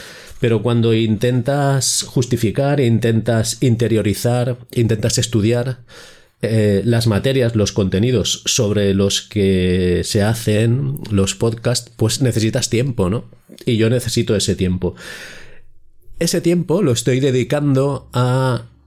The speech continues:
realizar, a elaborar un especial Navidad.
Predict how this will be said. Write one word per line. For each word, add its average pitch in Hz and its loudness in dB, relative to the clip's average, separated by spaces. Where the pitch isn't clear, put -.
realizar, 123 0
a 117 2
elaborar 107 2
un 127 2
especial 117 0
Navidad. 90 -2